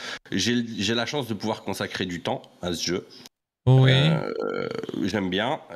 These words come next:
Speaker 1: Je, le, le but, c'est vraiment que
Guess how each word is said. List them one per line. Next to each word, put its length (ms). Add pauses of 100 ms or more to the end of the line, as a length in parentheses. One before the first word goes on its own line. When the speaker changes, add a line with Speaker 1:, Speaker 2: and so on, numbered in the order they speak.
Speaker 1:
Je, 600
le, 260
le 200
but, 280
c'est 100
vraiment 360
que 400